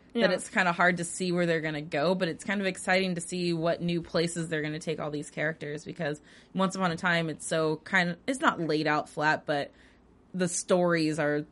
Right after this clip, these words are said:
Speaker 1: the more, they don't m-, cross over as much as, you know, Alice is in love with the genie from Aladdin.
Speaker 2: Yeah.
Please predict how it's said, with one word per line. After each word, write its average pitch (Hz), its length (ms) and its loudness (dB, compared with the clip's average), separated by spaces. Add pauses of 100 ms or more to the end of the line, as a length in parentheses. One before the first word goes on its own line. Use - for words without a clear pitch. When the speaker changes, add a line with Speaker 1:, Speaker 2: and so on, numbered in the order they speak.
(140)
Speaker 1:
the 180 80 -2
more, 160 420 2 (120)
they 185 140 2
don't 165 160 0
m-, 160 260 -2
cross 156 480 0
over 170 400 2
as 196 180 0
much 214 420 -4 (380)
as, 156 320 2 (160)
you 175 140 0
know, 156 260 2 (180)
Alice 165 400 6
is 151 160 -2
in 151 220 0
love 147 180 4
with 151 140 -2
the 156 100 -2
genie 143 360 -2
from 135 280 -4
Aladdin. 95 500 -4 (140)
Speaker 2:
Yeah. 220 180 -4